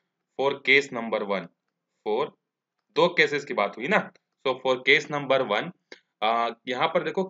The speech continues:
कितने labor हैं total, फ़ोर्टी फ़ाइव labor completes the work। यहाँ पर देखो, अ, total number of labor कितने हैं,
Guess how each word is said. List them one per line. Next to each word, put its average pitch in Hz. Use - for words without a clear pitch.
कितने 151
labor 185
हैं 180
total, 190
फ़ोर्टी 151
फ़ाइव 156
labor 139
completes 135
the 160
work। 135
यहाँ 113
पर 123
देखो, 107
अ, -
total 139
number 127
of 127
labor 113
कितने 120
हैं, 165